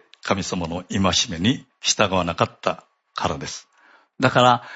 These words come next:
エルサレム神殿でもたくさんの生贄がね、毎日毎日捧げられましたよ。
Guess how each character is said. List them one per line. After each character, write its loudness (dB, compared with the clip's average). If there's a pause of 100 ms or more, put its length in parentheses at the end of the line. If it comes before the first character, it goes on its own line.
(180)
エ 2
ル 4
サ 2
レ 4
ム 2
神 4
殿 2
で 0
も -4
た 2
く -8
さ 4
ん 2
の 2
生 4
贄 8
が 6
ね、 2 (260)
毎 6
日 4
毎 8
日 2
捧 4
げ 8
ら 6
れ -2
ま -8
し -6
た 0
よ。 2